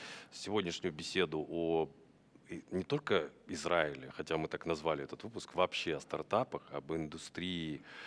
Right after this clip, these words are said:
об инфраструктуре для подращивания стартапов, я бы, с вашего позволения, хотел, не знаю, леж-,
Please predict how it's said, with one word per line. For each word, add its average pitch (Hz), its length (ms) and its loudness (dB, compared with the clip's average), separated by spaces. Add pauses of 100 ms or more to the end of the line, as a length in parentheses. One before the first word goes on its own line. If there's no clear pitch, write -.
(260)
об 80 340 2
инфраструктуре 87 1000 -4
для 76 140 -2
подращивания 78 560 0
стартапов, 127 260 -2
я 98 140 8
бы, 131 100 0
с - 80 -6
вашего 110 220 0
позволения, 92 360 2
хотел, 101 480 2 (420)
не 80 80 -6
знаю, 104 260 4
леж-, 95 220 2